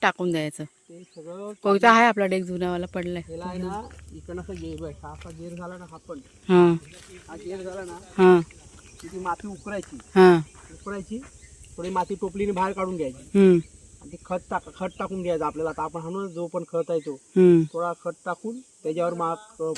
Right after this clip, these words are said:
Speaker 2: पालापाचोळा टाक-, पालापाचोळा टाकायचा, त्यावर माती चेपायची.
Speaker 1: हम्म, हम्म, हम्म.
Speaker 2: मग ते, ते पालापाचोळ्याचं पण खत होणार, ते पण.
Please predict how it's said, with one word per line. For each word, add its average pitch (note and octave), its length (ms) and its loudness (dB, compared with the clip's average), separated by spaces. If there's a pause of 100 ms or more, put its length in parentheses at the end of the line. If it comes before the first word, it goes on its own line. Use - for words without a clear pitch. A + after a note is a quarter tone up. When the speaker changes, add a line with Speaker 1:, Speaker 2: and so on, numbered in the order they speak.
Speaker 2:
पालापाचोळा F3 560 -4
टाक-, D#3+ 420 -8
पालापाचोळा F3+ 440 -4
टाकायचा, G3+ 340 -2
त्यावर G3 240 0
माती G#3 280 -2
चेपायची. B2 420 -8 (420)
Speaker 1:
हम्म, F3+ 140 6
हम्म, E3 260 2
हम्म. D#3+ 160 -6 (180)
Speaker 2:
मग E3+ 160 -8
ते, F#3+ 60 -6
ते G3 120 -6
पालापाचोळ्याचं G3 720 0
पण - 0 -
खत G3 240 -6
होणार, G#3 220 -6 (380)
ते E3+ 80 -8
पण. D3+ 140 -12